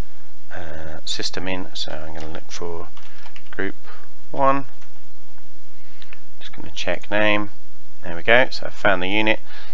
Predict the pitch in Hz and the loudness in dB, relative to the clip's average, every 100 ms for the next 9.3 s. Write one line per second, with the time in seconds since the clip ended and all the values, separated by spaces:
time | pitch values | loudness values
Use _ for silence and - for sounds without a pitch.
0 | - - 117 - 110 104 - - - - | 0 0 0 0 0 0 0 -2 -2 -2
1 | - - - - - - - - 90 87 | -2 -2 -2 -2 -2 -2 -2 -2 -2 -2
2 | 90 - - - - 117 101 101 196 202 | -2 -2 0 0 -2 0 0 0 0 0
3 | 190 - - - - - - - - - | 0 0 0 0 0 0 0 0 0 0
4 | - - - 107 90 82 80 90 98 95 | 0 -2 -2 -2 -2 -2 -2 -2 -2 -2
5 | 98 82 85 85 85 87 82 82 - 104 | -2 -2 -2 -2 -2 -2 -2 -2 -2 -2
6 | - 95 123 151 - - - - - - | -2 -2 -2 0 0 0 -2 -2 -2 -2
7 | - 131 131 113 107 104 98 - 95 87 | 0 0 0 0 0 -2 -2 -2 -2 -2
8 | 87 82 78 78 - - - 78 78 - | -2 -2 -2 -2 -2 -2 -2 -2 -2 -2
9 | 104 - 87 | -2 -2 -2